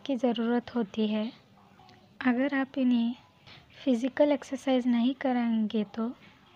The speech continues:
ये dogs बहुत जल्दी अपने body में weight gain करा लेते हैं।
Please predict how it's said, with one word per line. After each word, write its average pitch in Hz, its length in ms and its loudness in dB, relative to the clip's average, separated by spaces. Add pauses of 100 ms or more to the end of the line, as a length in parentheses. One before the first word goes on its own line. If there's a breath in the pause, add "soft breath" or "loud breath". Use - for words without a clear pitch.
ये 254 240 4
dogs 226 560 -2 (120)
बहुत 247 380 0
जल्दी 233 420 0 (800)
अपने 262 320 0
body 240 340 2
में 220 260 0 (300)
weight 247 260 4
gain 240 340 0
करा 233 300 -2
लेते 220 360 -4
हैं। 220 240 -2